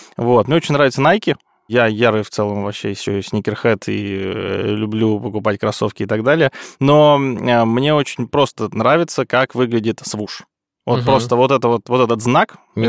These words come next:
Speaker 2: Минималистично.
Speaker 1: легендарно, на самом деле, сделать вот этот, э, значок, э, настолько динамичным. Это вообще, не знаю, как это могло в голову прийти. Ам, мне нравится Netflix. Э, нравится Netflix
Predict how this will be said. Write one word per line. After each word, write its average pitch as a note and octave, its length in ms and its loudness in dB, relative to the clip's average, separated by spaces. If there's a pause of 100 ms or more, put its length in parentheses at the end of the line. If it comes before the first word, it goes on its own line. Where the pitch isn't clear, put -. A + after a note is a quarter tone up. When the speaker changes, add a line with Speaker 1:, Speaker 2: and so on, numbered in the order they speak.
Speaker 2:
Минималистично. C#3+ 320 4
Speaker 1:
легендарно, C#3+ 640 2
на G#2 140 -4
самом A2 200 -6
деле, A2 140 -2
сделать A#2 480 2
вот A2 100 -2
этот, A2 320 -2
э, A2+ 220 0
значок, A2+ 600 -2
э, A2+ 260 -2
настолько A2+ 400 -2
динамичным. A#2+ 560 -2 (400)
Это - 220 0
вообще, G#2+ 420 0
не D#3+ 100 -4
знаю, G#2 720 -6
как - 180 -6
это G2+ 140 -4
могло G#2 240 -2
в A2 80 -6
голову G#2+ 260 2
прийти. G#2+ 340 -6 (520)
Ам, A#2+ 400 2
мне A#2+ 180 2
нравится D#3 340 2
Netflix. C3+ 460 0 (160)
Э, A#2+ 360 2
нравится C3+ 420 2
Netflix C#3+ 300 -2